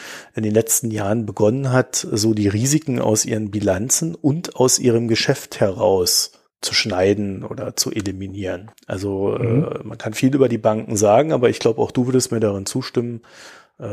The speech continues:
Speaker 1: wenn, wenn ich feststelle, dass sie zumindest bemüht sind, in den letzten Jahren so die, die wildesten Sachen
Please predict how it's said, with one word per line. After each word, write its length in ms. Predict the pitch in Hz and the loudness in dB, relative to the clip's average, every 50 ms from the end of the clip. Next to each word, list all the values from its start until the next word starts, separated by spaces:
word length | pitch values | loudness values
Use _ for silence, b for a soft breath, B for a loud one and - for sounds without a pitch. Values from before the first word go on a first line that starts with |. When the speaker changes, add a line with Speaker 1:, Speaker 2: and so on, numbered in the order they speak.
| 98 98 104 | -8 -6 -6
Speaker 1:
wenn, 540 | 107 101 101 101 101 101 107 110 110 110 | -8 -8 -8 -8 -10 -12 -14 -14 -12 -10
wenn 140 | 104 107 104 | -10 -10 -10
ich 120 | - - - | -10 -4 -2
feststelle, 580 | - 110 - - - - - 107 104 107 104 | -2 0 0 -2 -4 -4 -4 -2 -2 -2 -2
dass 260 | 101 - 101 - - | -2 -2 0 2 2
sie 160 | - 107 101 - | 2 0 -2 -2
zumindest 840 | - - 107 110 127 143 147 151 147 - - - - - - - _ _ _ _ _ _ _ _ - | -2 -2 0 0 -2 -2 0 0 0 0 0 -2 -6 -10 -14 -16 _ _ _ _ _ _ _ _ -6
bemüht 340 | 131 113 117 139 175 175 - | -4 0 2 2 2 2 2
sind, 220 | - 156 151 139 | 0 0 0 -2
in 80 | 127 120 | -2 -2
den 140 | 123 117 | -2 0
letzten 420 | 113 120 120 - - - - 120 113 | 0 -2 0 0 0 -2 0 -2 -2
Jahren 380 | 110 107 104 107 110 113 113 | -2 0 0 0 0 -2 -2
so 180 | 107 110 104 101 | -2 -2 -2 -2
die, 300 | 107 110 107 107 104 101 | -4 -4 -4 -2 -2 -2
die 180 | 104 107 95 107 | -4 -2 0 0
wildesten 440 | 113 117 120 123 113 - - 117 | 0 2 0 0 2 2 0 0
Sachen 460 | 104 113 104 95 - 117 104 101 98 | 0 -2 -2 -2 -4 -8 -8 -8 -8